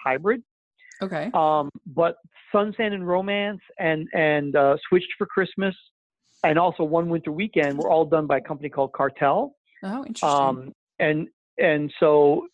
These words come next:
Speaker 1: um, yeah, so it's just different production companies.
Speaker 2: Yeah.
Speaker 1: Um, uh, and so Lee, uh, works for Cartel, which I just did, like, three films for, uh, those three
Speaker 2: Okay.
Speaker 1: films I just said. And so she was, did the one. I would love to work for her again. I,
Speaker 2: Yeah.
Speaker 1: she was,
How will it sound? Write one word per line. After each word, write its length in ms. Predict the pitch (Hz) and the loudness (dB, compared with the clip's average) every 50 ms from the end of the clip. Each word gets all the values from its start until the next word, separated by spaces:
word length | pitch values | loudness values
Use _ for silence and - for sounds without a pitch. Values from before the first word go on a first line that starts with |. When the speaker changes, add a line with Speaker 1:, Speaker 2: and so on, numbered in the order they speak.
| _ | _
Speaker 1:
um, 600 | - 202 160 147 143 139 135 131 131 131 131 151 - _ _ _ _ _ _ _ _ _ _ _ _ | 2 4 4 4 2 2 -2 -6 -12 -18 -18 -20 -20 _ _ _ _ _ _ _ _ _ _ _ _
yeah, 260 | - 277 269 - - - 151 | 0 0 0 0 0 -6 0
so 60 | - 233 | 2 2
it's 120 | 233 - | 2 2
just 160 | - 277 196 | -2 -8 -2
different 260 | - 214 - - 165 | -2 -2 -2 -2 -10
production 320 | - 151 139 139 - - 147 | -6 -4 -4 -4 -4 -8 -14
companies. 360 | 135 131 123 - 123 131 131 _ _ - _ _ _ - | -14 -14 -14 -14 -16 -18 -18 _ _ -20 _ _ _ -12
Speaker 2:
Yeah. 180 | 180 165 156 165 _ - | -12 -10 -12 -12 _ -2
Speaker 1:
Um, 420 | 175 156 151 147 143 143 139 139 - - _ _ - | 0 0 0 0 -2 -4 -6 -10 -16 -20 _ _ -6
uh, 340 | - 165 151 143 147 147 - - - - - | -4 -2 -2 -2 -2 -4 -6 -8 -6 0 0
and 160 | 196 170 165 | 0 0 2
so 400 | - 196 175 170 165 165 175 - - 247 | 2 4 4 6 4 2 -2 -6 -8 -6
Lee, 580 | 185 175 185 233 247 220 180 156 151 165 - - - 226 | 0 2 4 4 4 4 2 0 -4 -6 -4 0 0 2
uh, 160 | 226 190 185 - - - - - - - - | 2 2 -2 -4 -8 -12 -16 -18 -18 -14 -10
works 320 | 240 170 156 175 170 160 - - | -2 2 2 2 2 2 -4 0
for 420 | - 160 151 151 147 147 151 - 156 - | 2 4 4 4 4 0 -2 -6 -8 -4
Cartel, 540 | - 156 156 147 - 196 180 147 139 135 131 - - - _ | -2 -2 -2 0 0 2 2 2 2 0 -2 -6 -20 -20 _
which 140 | - 156 - | -6 -2 0
I 60 | 180 156 | 0 0
just 220 | 156 156 160 - | 0 -2 -6 -2
did, 180 | - 170 143 151 - | -2 -4 -4 -2 0
like, 160 | 185 151 143 - - | 0 0 0 -2 -4
three 180 | - 170 165 147 - | -2 -2 -2 0 0
films 260 | 165 156 160 156 147 _ | 0 0 0 -2 -6 _
for, 320 | 135 135 131 131 - 147 - - - _ _ _ - | -4 -4 -2 -2 -4 -6 -10 -18 -20 _ _ _ -2
uh, 160 | 143 135 139 | 0 0 0
those 220 | 143 139 143 139 139 | 2 2 2 2 2
three 120 | - 160 143 | 0 -4 -2
Speaker 2:
Okay. 80 | 139 | 0
Speaker 1:
films 180 | 156 143 135 139 | 0 0 0 0
I 60 | 139 | -2
just 200 | 131 135 135 - | -2 -2 -2 0
said. 200 | - 151 143 135 | 0 2 2 2
And 120 | 135 139 | 0 -2
so 120 | 139 139 135 | 0 -2 -2
she 180 | 131 - 160 | 0 2 2
was, 140 | 147 147 143 143 139 | 2 2 0 -2 -4
did 140 | 135 139 131 | -4 2 2
the 80 | 139 | 2
one. 280 | 131 139 143 139 139 131 - - - - - - | 4 4 2 2 0 -4 -8 -14 -20 -14 -4 -2
I 140 | 156 170 185 | 0 2 4
would 100 | 196 185 | 4 4
love 160 | 185 226 247 | 2 0 0
to 80 | 226 208 | -2 -4
work 160 | 165 156 151 _ | -4 -4 -4 _
for 80 | - 135 | -14 -12
her 140 | 131 139 131 | -10 -10 -10
again. 200 | 120 135 131 127 | -8 -8 -6 -6
I, 120 | 139 156 | -6 -6
Speaker 2:
Yeah. 140 | 190 180 156 - | -6 -8 -8 -6
Speaker 1:
she 80 | - 170 | -6 -4
was, 140 | 165 160 | -2 -2